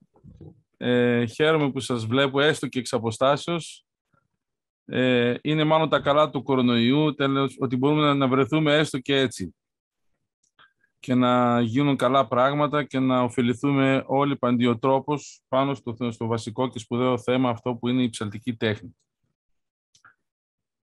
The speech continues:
Ε, δε-, θα ήθελα καταρχήν να ευχαρίστω εσένα, να ευχαριστήσω εσένα, κύριε Αρίστο, για την, ε, πρόσκληση και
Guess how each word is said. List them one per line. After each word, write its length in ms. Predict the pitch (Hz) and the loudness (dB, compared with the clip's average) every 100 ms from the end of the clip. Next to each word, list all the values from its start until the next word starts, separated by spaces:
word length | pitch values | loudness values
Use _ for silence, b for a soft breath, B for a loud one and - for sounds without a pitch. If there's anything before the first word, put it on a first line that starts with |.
| _ _ 131 | _ _ 0
Ε, 400 | 135 139 139 135 | 2 4 4 2
δε-, 520 | 127 151 147 147 - - _ | 2 0 0 0 -4 -12 _
θα 160 | - 147 | -4 0
ήθελα 280 | 170 190 180 | 2 0 0
καταρχήν 540 | 160 147 165 175 170 | -2 -2 -2 -2 0
να 80 | 156 | 0
ευχαρίστω 680 | 147 139 147 156 - 135 131 120 117 | 0 0 2 0 0 2 2 2 0
εσένα, 680 | 113 127 143 127 120 110 98 - | 0 0 0 2 2 0 -4 -8
να 100 | 117 | -4
ευχαριστήσω 400 | 117 127 117 139 | -2 -2 -2 -4
εσένα, 280 | 131 147 131 | -2 0 0
κύριε 260 | 117 123 117 | 0 0 0
Αρίστο, 380 | 113 127 - 120 | 2 0 0 0
για 200 | 113 107 | 0 -2
την, 300 | 113 113 107 | 0 2 2
ε, 720 | 104 98 98 92 95 92 95 | 0 -2 -4 -4 -6 -8 -8
πρόσκληση 1080 | - 143 156 - 151 147 - 151 151 151 139 | 0 0 0 -2 -6 -4 -4 -2 -2 -2 -6
και 120 | - | -4